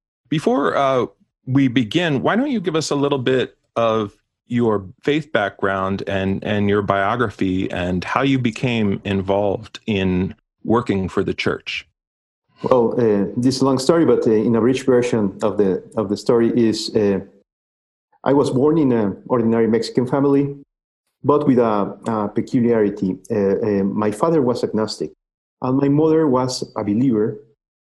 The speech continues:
Speaker 2: but she was, at that time when I was born, she was not very close to the church. But little by little, by a lot of, uh, events, by a lot of happenings that were happening in our lives,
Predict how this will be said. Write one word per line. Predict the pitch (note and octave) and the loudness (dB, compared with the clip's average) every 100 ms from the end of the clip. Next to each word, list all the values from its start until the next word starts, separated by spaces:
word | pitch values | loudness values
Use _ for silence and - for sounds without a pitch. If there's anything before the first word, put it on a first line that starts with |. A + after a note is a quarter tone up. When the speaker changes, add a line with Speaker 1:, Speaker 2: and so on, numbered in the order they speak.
| _ _ _ | _ _ _
Speaker 2:
but | C3+ B2+ | -2 -2
she | - | 0
was, | D#3 C#3+ C3+ B2+ | 2 2 2 -2
at | - | -2
that | A#2+ - | -2 -2
time | A#2 A#2+ A#2+ B2 | -2 -2 -2 -2
when | G#2+ | -2
I | G#2 | 0
was | G#2+ G#2+ | 0 0
born, | A2+ A2+ A#2 A2+ _ _ _ - | 0 0 0 -4 _ _ _ -6
she | F3 | -2
was | C#3+ - | 0 0
not | C3+ A#2+ | -4 0
very | B2 | -2
close | A#2+ - A2+ - | -2 -4 -4 -4
to | |
the | G2+ | -8
church. | - C3+ C3 - - _ _ _ - | 0 0 0 -6 -16 _ _ _ -4
But | B2 A#2+ D#3+ | 0 0 0
little | F3 F3 | -2 -2
by | C#3 | 0
little, | C#3+ E3+ D#3 D#3 D#3 - - - | 0 0 0 0 -2 -6 -16 -6
by | A2 A#2 | -2 2
a | A2+ | 2
lot | A#2 C3+ | 2 2
of, | C3+ A2+ - - _ _ | 2 0 -2 -14 _ _
uh, | A2 | -2
events, | G2+ G2+ A#2 A#2 C3+ C#3+ C#3+ - | -2 0 0 0 0 0 -4 -4
by | A2 | -2
a | G#2 | 0
lot | G#2 A2+ | 0 0
of | A#2 | -4
happenings | - A#2+ A#2+ A#2 A#2 A2+ | -4 -6 -2 0 0 -2
that | G2+ | -4
were | - A2 G#2+ G#2 - - _ _ _ - | 0 2 2 0 -6 -20 _ _ _ -10
happening | - C3+ A2+ A2+ | -2 0 2 0
in | G#2+ | 0
our | G#2 G#2 | 0 0
lives, | A2+ A#2+ A#2+ | 0 0 -2